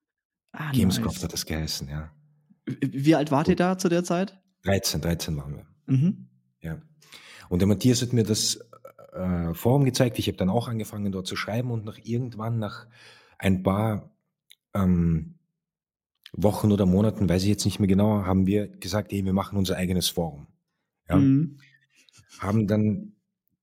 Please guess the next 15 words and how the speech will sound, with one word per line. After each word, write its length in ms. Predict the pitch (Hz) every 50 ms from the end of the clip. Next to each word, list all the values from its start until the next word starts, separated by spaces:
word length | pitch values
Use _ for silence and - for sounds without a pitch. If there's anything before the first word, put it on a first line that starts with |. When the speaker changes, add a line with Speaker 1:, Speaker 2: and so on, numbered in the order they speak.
| _ _ _
Speaker 2:
ich 160 | - - -
kann 180 | - - 101 107
mich 140 | 107 92 -
genau 240 | 110 104 104 107 104
daran 180 | 107 104 104
erinnern, 300 | 98 98 101 98 92 92 92 92
ich 140 | - - -
glaub, 180 | 104 95 90
es 140 | 95 - -
waren 160 | 104 101 95 87
hundertzwanzig 640 | 107 117 120 113 120 - - 98 98 98 - 107 -
oder 140 | - 92 85
hundertfünfzig 580 | 90 104 107 117 113 - 113 101 - - 107 92
Euro 280 | 90 87 90 87 98 101
zusammengekratzt, 1000 | - 92 87 92 95 101 98 92 87 - - - 85 98 - - - - -